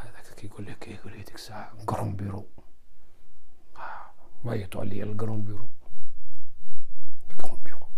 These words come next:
Mchit. C'est trop bien. Sous-directeur ou le directeur, ou le, قال لي, voilà. Euh, on a tenté, قال لك, de te convaincre pour, euh,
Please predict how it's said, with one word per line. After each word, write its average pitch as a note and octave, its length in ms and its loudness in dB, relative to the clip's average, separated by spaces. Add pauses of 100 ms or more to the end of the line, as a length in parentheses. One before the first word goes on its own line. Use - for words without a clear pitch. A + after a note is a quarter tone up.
(340)
Mchit. - 260 -12 (540)
C'est - 200 -14
trop - 140 -20
bien. - 140 -20 (760)
Sous-directeur A#2+ 920 -12
ou G2+ 60 -20
le G#2+ 180 -16
directeur, A#2+ 480 -14
ou - 40 -20
le, G2+ 120 -12 (440)
قال A2 100 -6
لي, G#2 200 -4
voilà. - 480 -6 (880)
Euh, C3+ 840 -6
on A#2+ 120 -2
a A#2+ 140 0
tenté, B2 400 4
قال A#2 180 2
لك, A#2+ 240 2
de A2 840 2
te B2+ 60 -4
convaincre A#2 640 -4
pour, A2 320 -10
euh, G2 60 -8